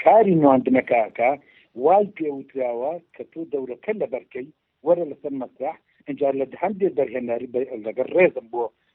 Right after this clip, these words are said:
ئەوانەی کە خەمخۆری، ئێ، دەرهێنان و نواندنن، پێ لێ لێرە چوو بۆ ئەوێ، لە وەرە، وەرە ئێرە. کەواتە دەنگۆ-، ئێ،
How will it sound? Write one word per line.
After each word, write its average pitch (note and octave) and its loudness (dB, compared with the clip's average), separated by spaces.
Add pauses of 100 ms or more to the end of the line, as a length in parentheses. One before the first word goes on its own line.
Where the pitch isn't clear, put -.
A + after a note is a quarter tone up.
(140)
ئەوانەی B2 -2
کە C3+ -4
خەمخۆری، B2 -2 (220)
ئێ، A2+ -10 (360)
دەرهێنان A#2+ -2
و A#2+ -6
نواندنن، A#2 -8 (420)
پێ G3 10 (120)
لێ B2 4
لێرە C#3+ 8
چوو E3 2
بۆ A#2+ -2
ئەوێ، A#2 -2
لە C3+ -6
وەرە، C3 0 (120)
وەرە B2 -4
ئێرە. A2+ -6 (320)
کەواتە B2+ 0 (1040)
دەنگۆ-، C#3 -2 (340)
ئێ، A#2+ -4